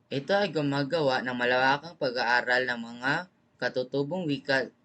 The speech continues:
sa Pilipinas upang maging batayan na gawing wikang pambansa ng Pilipinas.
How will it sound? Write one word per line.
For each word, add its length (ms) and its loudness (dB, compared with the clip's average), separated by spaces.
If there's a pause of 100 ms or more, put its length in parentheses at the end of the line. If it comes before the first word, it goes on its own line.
(160)
sa 160 -2
Pilipinas 560 -4
upang 320 -4
maging 320 -6
batayan 560 -2
na 160 -4 (480)
gawing 320 -2
wikang 480 -6
pambansa 640 -4 (320)
ng 400 -4
Pilipinas. 880 -12